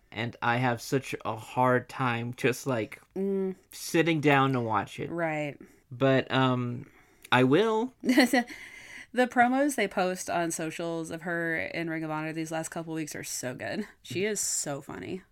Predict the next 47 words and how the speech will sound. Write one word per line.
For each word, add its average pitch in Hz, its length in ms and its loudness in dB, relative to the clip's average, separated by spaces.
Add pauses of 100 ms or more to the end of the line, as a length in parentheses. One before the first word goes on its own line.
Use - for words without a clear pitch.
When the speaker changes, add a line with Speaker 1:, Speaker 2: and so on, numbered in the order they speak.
(120)
Speaker 1:
Yeah, 175 360 4
it 135 180 2
definitely 170 400 4
seems 151 340 0
like, 131 380 0
um, 120 440 0
Ring 131 200 4
of 127 160 2
Honor 131 280 2
now 120 280 -2
is 113 180 -4
just 127 220 -4
having, 123 340 2
like, 113 280 -4 (220)
Twitter 147 440 6
Nyla. 208 760 6
Speaker 2:
<laughs> 214 180 2
Yes. - 360 2 (420)
Which 302 200 6
is 359 120 2
what 359 160 8
A 349 240 8
E 339 60 4
W 285 400 6
needed 196 320 0
to 175 80 2
have 170 320 4
instead 185 340 0
of 196 100 -2
giving 202 260 0
her 214 120 0
fucking 202 320 -2
Vicky 190 320 0
Guerrero, 165 540 0
you 160 160 -4
know? 170 400 -4
Speaker 1:
Yeah, 170 360 2
Speaker 2:
Like, - 80 -2
Speaker 1:
and 240 140 6
Speaker 2:
why 220 180 10
don't 269 200 4
they 254 140 4
just 240 200 -6
let 175 360 0
her 190 220 0
be 175 140 -4
funny? 165 460 -6